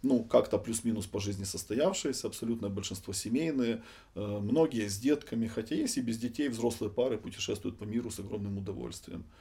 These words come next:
Вот. М, разного формата караванов существует миллион планировок,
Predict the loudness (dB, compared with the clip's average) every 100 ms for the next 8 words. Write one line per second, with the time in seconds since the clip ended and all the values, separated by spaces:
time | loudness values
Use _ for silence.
0 | -20 -20 -16 -14 -12 -12 -14 -18 -20 -18
1 | -14 -12 -12 -12 -8 4 6 6 2 -2
2 | -4 0 2 2 0 0 0 2 0 0
3 | -4 -6 -6 -6 -2 -2 0 2 6 6
4 | 8 4 2 -6 -6 -4 -4 -6 -6 -10